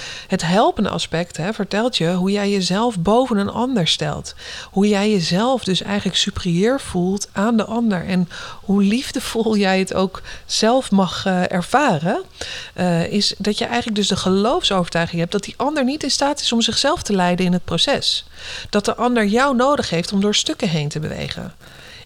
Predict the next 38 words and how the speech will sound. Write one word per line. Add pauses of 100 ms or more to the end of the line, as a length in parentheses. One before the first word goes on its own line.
En
het
is
natuurlijk
extra
legitiem,
wat
ik
net
al
zei,
want
kijk
eens
hoe
liefdevol
dat
is
van
jezelf.
Maar
het
is
natuurlijk
gelul. (320)
Je
bemoeit
je
met
een
proces
van
een
ander. (300)
Je
laat
je
afleiden